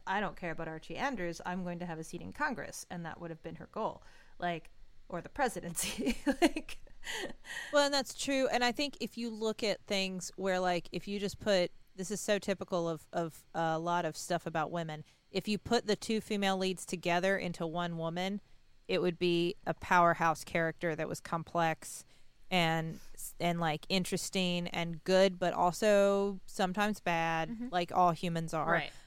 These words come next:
Speaker 2: Like, if you put them together, you have a full character, but when you separate them, you get two sides of a coin and they become flat. And that's often the critique you could level at female characters,
Speaker 1: Right.
Speaker 3: Yeah.
Speaker 2: is that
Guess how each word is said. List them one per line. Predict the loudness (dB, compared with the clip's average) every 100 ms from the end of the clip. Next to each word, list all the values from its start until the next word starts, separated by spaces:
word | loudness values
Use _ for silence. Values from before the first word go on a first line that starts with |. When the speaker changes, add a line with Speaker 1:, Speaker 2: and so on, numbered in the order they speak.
| 2
Speaker 2:
Like, | 4 4
if | 0 0
you | -2
put | 2 2
them | 2 0
together, | 0 2 6 6 6 2 0
you | 2
have | 4 4
a | 2
full | -6 -2 2 2 2
character, | 0 2 2 -4 -6 -6 -8 -14 -20 -20 -6
but | -2 0
when | 0
you | -2
separate | -2 2 2 2 0 0
them, | -4 -6 -6
you | -6
get | -4 -4 -6
two | -4 -4
sides | 0 2 2 -2 -6
of | -6 -6
a |
coin | -6 -2 -2 0 -2
and | -6
they | -6
become | -8 -8 -10
flat. | -4 0 2 0 -4
And | -8
that's | -8 -12 -12 2
often | 6 6 6 -4 -4
the | -6 -4
critique | -2 0 0 0
you | -4
could | -2
level | -2 -2 -2 -6
at | -6
female | -6 -4 -4
characters, | -4 -4 -6 -10 -10 -10
Speaker 1:
Right. | -12 -14 -16 -12
Speaker 3:
Yeah. | -6
Speaker 2:
is | -6 -2
that | -2 -2